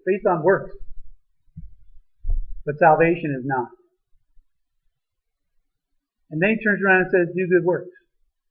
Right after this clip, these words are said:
That's a little bit confusing. But again, keep your eye on the ball. We ought to do those things because they're right, not for any other reason. And Paul finishes out this section saying, "These things are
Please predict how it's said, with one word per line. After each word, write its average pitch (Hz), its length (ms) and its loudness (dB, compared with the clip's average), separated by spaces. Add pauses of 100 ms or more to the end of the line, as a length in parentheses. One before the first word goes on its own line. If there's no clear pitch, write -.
(320)
That's 202 200 0
a 320 40 0
little 285 200 0
bit 285 180 -4
confusing. 262 580 -4 (1040)
But 143 120 2 (260)
again, 175 380 0
keep 165 180 -6
your 151 180 4
eye 151 160 8
on 220 100 0
the 240 60 -2
ball. 143 520 -2 (160)
We 147 140 0
ought 147 140 4
to 139 160 0
do 202 180 0
those 147 300 0
things 135 400 -8 (400)
because 151 280 -4
they're 135 160 0
right, 156 300 2 (800)
not 131 180 -8
for 131 160 -6
any 135 120 -6
other 123 140 -2
reason. 117 400 -8 (880)
And 131 180 -18
Paul 190 420 6
finishes 196 420 -2
out 151 220 2
this 147 240 -6
section 147 420 -2
saying, 135 460 0 (640)
"These 208 200 -8
things 220 200 -2
are 170 120 -12